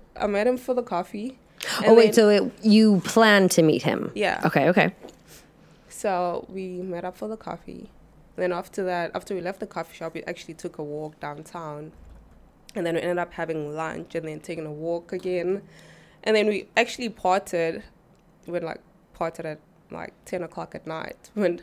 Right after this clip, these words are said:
Speaker 1: had lunch and dinner. <laughs> It was, like,
Speaker 2: I
Speaker 1: the longest date
Speaker 2: love
Speaker 1: ever.
Speaker 2: it. So you just, what? You were immediately connected.
Speaker 1: Yeah.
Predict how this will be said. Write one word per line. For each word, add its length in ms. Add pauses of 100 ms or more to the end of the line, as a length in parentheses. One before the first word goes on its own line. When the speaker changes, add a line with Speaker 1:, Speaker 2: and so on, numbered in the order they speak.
Speaker 1:
had 160
lunch 380
and 140
dinner. 280
<laughs> 100
It 60
was, 160
like, 160
Speaker 2:
I 60
Speaker 1:
the 60
longest 440
date 160 (100)
Speaker 2:
love 20
Speaker 1:
ever. 360
Speaker 2:
it. 320 (760)
So 140
you 180
just, 300
what? 240 (200)
You 140
were 200
immediately 960
connected. 720
Speaker 1:
Yeah. 340